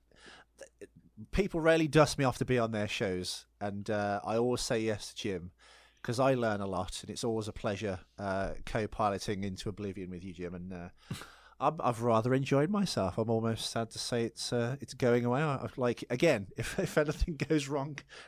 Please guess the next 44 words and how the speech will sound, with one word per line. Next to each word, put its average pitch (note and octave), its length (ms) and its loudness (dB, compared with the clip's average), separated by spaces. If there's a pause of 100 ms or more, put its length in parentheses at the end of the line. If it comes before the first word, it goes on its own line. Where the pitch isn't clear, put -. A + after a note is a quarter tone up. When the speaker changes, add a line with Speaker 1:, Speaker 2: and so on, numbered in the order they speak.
Speaker 1:
with B2 140 -2
the C3 80 0
show C3+ 240 2
Speaker 2:
Right. C#3+ 100 6
Speaker 1:
out A#2+ 160 0
there, A#2 320 2
anyone A#2 320 0
connected B2+ 460 -4
to C3 80 -4
this A2 140 -2
show A#2 200 0
or A2 80 2
making A2 360 -6
it, G#2+ 140 -6 (720)
get E3+ 180 6
me D3+ 140 2
and C#3 140 2
Jim C#3 200 4
back, B2 300 4
and C3 80 0
we'll, A#2 220 0 (160)
we'll, A2+ 160 2 (140)
Speaker 2:
<laughs> - 120 -10
Speaker 1:
we'll A2+ 140 0
sort - 380 2
it C#3+ 60 0
out. - 360 0 (480)
But B2 80 4
Speaker 2:
Yeah, B2+ 80 6
Speaker 1:
we're C3+ 60 4
gonna E3 160 2
hand E3+ 100 12
Speaker 2:
yeah, D#3+ 100 12
Speaker 1:
over E3+ 140 4
to, E3+ 80 12
Speaker 2:
if, E3+ 80 12
Speaker 1:
who's B3+ 100 2
the C4+ 60 0
Speaker 2:
if A#3 60 4
Speaker 1:
next D3+ 140 8
Speaker 2:
you D#3+ 120 12
Speaker 1:
minute A3 180 0
people D#3+ 280 -4
we're, A2+ 120 0